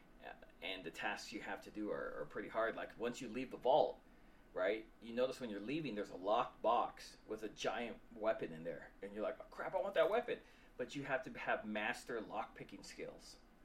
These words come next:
to do that. And so you have to max out your lockpicking skills before you can even go back into the, the vault just to get, 'cause the only thing that's back in there is the,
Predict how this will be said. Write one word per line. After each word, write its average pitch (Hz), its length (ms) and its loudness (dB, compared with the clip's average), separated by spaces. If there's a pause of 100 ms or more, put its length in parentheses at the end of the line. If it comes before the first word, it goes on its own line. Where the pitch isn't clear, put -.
(420)
to - 80 -10
do 123 200 -4
that. 101 200 2
And 104 100 -10
so 117 120 -6
you 117 120 -2
have 147 120 -2
to - 140 0
max 104 340 -2
out 123 160 2
your 107 80 -2
lockpicking 107 480 -4
skills 107 240 -8
before 123 320 -4
you 120 180 -4
can - 100 -8
even 113 200 -8
go 113 140 -4 (120)
back 120 440 2
into 113 280 -10
the, 85 140 -4 (440)
the - 80 -4
vault 123 300 4
just - 200 -8
to 156 60 -14
get, 160 200 -2
'cause 139 100 -4
the 143 100 2
only 196 120 2
thing 156 120 -4
that's 107 160 2
back 113 260 4
in 135 80 -2
there 110 140 2
is 95 100 -4
the, 101 120 -2